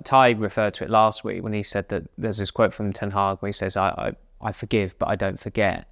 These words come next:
And you very much apply it to, to this situation here. You,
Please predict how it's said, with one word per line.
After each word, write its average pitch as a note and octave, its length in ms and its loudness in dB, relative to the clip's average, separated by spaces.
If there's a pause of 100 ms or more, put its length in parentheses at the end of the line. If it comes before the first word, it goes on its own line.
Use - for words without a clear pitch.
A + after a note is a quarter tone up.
(720)
And A2 180 4
you G#2+ 120 2 (340)
very A2+ 340 4
much G#2 240 -4
apply G2 340 2
it - 220 -6
to, F#2 280 -6 (100)
to - 140 -6
this G2 160 -6
situation F#2+ 760 -6
here. G2 260 -4 (640)
You, A2+ 180 2